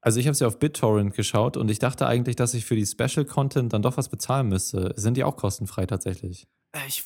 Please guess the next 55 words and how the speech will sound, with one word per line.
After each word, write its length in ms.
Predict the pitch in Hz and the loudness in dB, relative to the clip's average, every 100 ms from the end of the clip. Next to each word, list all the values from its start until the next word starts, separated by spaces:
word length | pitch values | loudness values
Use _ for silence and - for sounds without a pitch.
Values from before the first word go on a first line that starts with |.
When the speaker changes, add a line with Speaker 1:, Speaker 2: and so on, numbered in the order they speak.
| - | -10
Speaker 2:
das 180 | 151 - | -8 -4
weiß 140 | 139 | -4
ich, 80 | 143 | -6
ich 60 | 139 | -4
glaube, 220 | 160 165 | -2 0
man 160 | 160 160 | 0 0
muss 140 | 160 | -2
sich 140 | 180 | -6
bei 80 | 156 | -6
BitTorrent 400 | 156 - 160 160 - | -4 -4 -6 -6 -6
anmelden. 800 | 156 175 160 139 135 120 120 - _ - | -2 0 0 0 -2 -4 -8 -10 _ -4
Speaker 1:
Ah, 200 | 101 92 104 | -2 -2 -4
okay. 280 | 98 - 92 - - - | -6 -4 -6 -6 -14 0
Na 140 | 120 | 4
gut, 280 | 135 139 - - | 4 2 0 -4
ey, 200 | 127 120 | -4 -2
wir, 200 | 123 120 | 0 4
wir 80 | |
haben 120 | 147 160 | 4 4
ja 60 | |
jedenfalls 380 | 135 131 139 135 | 2 2 2 2
nur 100 | 139 | 2
den 60 | 120 | 2
Film 240 | 143 165 | 2 0
geguckt 320 | 165 165 160 | 0 -2 0
und 60 | 113 | 0
das 160 | 104 | 0
reicht 220 | 113 135 156 | 2 0 2
ja 80 | |
auch, 120 | 131 120 | 0 0
um, 180 | 113 | -2
um 220 | 113 107 101 | -2 0 2
darüber 300 | 104 110 110 | 0 0 0
zu 120 | 107 | 2
reden. 380 | 101 123 131 156 - - - | 2 2 2 -2 -8 -14 2
Speaker 2:
Nee, 80 | 190 | 6
aber 100 | 117 | 6
Speaker 1:
Und 80 | |
Speaker 2:
guck 80 | 120 | 4
mal, 140 | 107 - | 2 -2
sorry, 320 | - 185 180 _ | -4 -6 -8 _
ähm, 300 | 147 135 135 151 | -8 -6 -4 0
Speaker 1:
ja. 40 | |
Speaker 2:
das 160 | 104 113 | 0 0
können 160 | 170 | 0
wir 120 | 160 147 | -2 -2
auch 80 | |
alles 220 | 147 143 - | -4 -6 -6
gern 160 | 143 | -6
rausschneiden, 500 | 143 151 - 156 147 | -4 -6 -4 -6 -4
aber 140 | 139 139 | -4 -4
hier 180 | 127 170 | -4 -4
steht 260 | - 165 | -2 -4
Free 420 | - - 202 214 | -4 -2 0 0
Speaker 1:
Mhm. 80 | 208 | -2